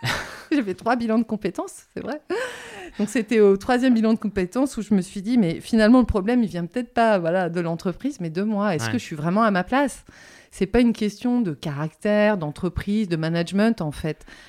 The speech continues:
Speaker 1: J'ai, ça m'a permis de prendre beaucoup de recul, de me dire, bah non, c'est juste que je suis pas là où j'ai envie d'être maintenant.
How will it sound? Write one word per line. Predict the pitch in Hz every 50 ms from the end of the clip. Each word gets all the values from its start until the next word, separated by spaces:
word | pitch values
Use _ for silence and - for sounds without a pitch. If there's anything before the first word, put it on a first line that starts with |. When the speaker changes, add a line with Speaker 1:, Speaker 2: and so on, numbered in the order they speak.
| - _
Speaker 1:
J'ai, | - - 180
ça | - - 170
m'a | 175 175
permis | - 208 202 214
de | 220 -
prendre | - 220 220
beaucoup | 185 214 202 - 269
de | 226
recul, | 202 190 190 - 269 269
de | 208 190 180
me | 185
dire, | 196 220 196
bah | 170 160
non, | 185 226 240 226
c'est | 202 - 185
juste | 165 160 220 226 -
que | - 175 165 165 160 160 156 143 131 123 147
je | 160
suis | - - - - 175
pas | - - 175
là | 170 180 202
où | 214 208 185
j'ai | 170 170
envie | 156 156 147 151 156
d'être | 151 175 175 -
maintenant. | 175 156 170 - - 196 143 143